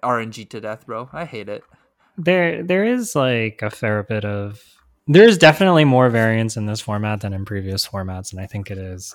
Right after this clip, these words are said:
Speaker 2: intentional, and you
Speaker 1: It's flavorful.
Speaker 2: you, it's flavorful, and you definitely feel it. Like, it's, it's, like, kinda fun. It's, like, intense. You're, like, like, when you have, like, the the clash and you know it's, like,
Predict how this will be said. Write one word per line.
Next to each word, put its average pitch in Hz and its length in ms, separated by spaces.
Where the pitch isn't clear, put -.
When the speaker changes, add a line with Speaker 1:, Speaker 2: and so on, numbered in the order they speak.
Speaker 2:
intentional, 131 680
and 101 180
you 98 280
Speaker 1:
It's - 180
flavorful. 185 560
Speaker 2:
you, 135 140
it's 147 120
flavorful, 156 640
and 107 140
you 104 180
definitely 135 560
feel 117 340
it. - 140
Like, 139 300
it's, - 420
it's, 170 100
like, 214 140
kinda 139 260
fun. 131 420
It's, 123 220
like, 104 220
intense. 107 640
You're, 101 160
like, 95 460
like, 107 100
when 104 120
you 104 100
have, 107 160
like, 101 140
the 101 120
the 101 100
clash 95 500
and 107 80
you 98 80
know 92 260
it's, - 140
like, 95 140